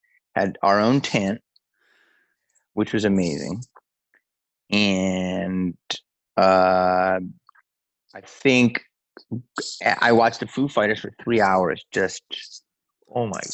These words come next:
God, that was insane. After watching Iggy Pop do an hour, these guys did three hours, did their catalog,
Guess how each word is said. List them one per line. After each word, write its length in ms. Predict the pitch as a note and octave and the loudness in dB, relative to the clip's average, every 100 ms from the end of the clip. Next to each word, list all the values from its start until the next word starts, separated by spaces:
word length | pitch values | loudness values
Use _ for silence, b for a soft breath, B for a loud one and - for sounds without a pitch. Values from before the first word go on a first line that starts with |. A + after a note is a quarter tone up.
| - | -6
God, 320 | A1+ G#1 G1+ - - _ - | -4 -2 -4 -8 -20 _ -20
that 180 | - - | -20 -20
was 340 | - - - - _ _ _ _ _ _ _ _ | -18 -18 -18 -20 _ _ _ _ _ _ _ _
insane. 680 | G2 - - - - F2 G#1+ | -12 -10 -8 -4 -4 -4 -2
After 180 | E2+ G2 | -2 2
watching 320 | G2+ G2+ F#2+ - | 4 2 -2 2
Iggy 280 | C3 C3 | 2 2
Pop 300 | A#2 B2 G#2+ - | 2 0 0 -4
do 100 | F2+ | -4
an 60 | |
hour, 320 | D#2+ D#2+ E2 F#2 _ _ _ _ | -4 -6 -8 -12 _ _ _ _
these 120 | A#2+ | -4
guys 220 | A#2+ G2+ G2 | 0 0 0
did 180 | E2+ | -6
three 240 | - B2+ C3+ | 0 4 6
hours, 400 | A2+ A2 G#2 G2 | 6 4 2 -4
did 120 | E2+ - | -14 -18
their 120 | - | -18
catalog, 800 | - - D3 C#3 B2 A2 G2+ G2 | -18 -4 0 2 2 2 2 -2